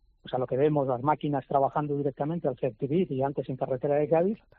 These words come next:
y por otro lado, insisto muy mucho en la parte de la explotación comercial, que es realmente lo que verdaderamente nos va a costar el metro,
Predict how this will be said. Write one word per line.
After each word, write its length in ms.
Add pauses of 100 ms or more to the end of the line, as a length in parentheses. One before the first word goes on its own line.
(220)
y 100
por 180
otro 180
lado, 180
insisto 420
muy 140
mucho 420
en 120
la 80
parte 240
de 80
la 80
explotación 500
comercial, 540
que 100
es 80 (640)
realmente 720
lo 200
que 180
verdaderamente 800
nos 160
va 80
a 40
costar 300
el 100
metro, 300